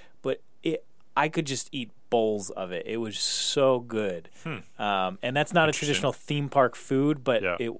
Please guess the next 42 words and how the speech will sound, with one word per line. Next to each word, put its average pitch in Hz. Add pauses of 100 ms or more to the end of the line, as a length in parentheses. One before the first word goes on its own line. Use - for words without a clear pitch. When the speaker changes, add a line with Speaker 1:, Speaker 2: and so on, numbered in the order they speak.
(120)
Speaker 1:
was 117
in 135
Animal 127
Kingdom, 120
and 101 (120)
I, 104 (140)
and 123
it -
was 107
at 113
a 107
buffet, 107
and 104
I 101
just, 98 (200)
I 92
was 92
in 87
love 85
with 82
it. -
I 92
could -
probably 104
got, 92 (200)
I 95
went 98
up 78
and 90
got, -
like, -
three -
or 98
four -
servings -
of -
it. - (160)
Speaker 2:
So -
mine 107
would 98
be 87 (240)
a 87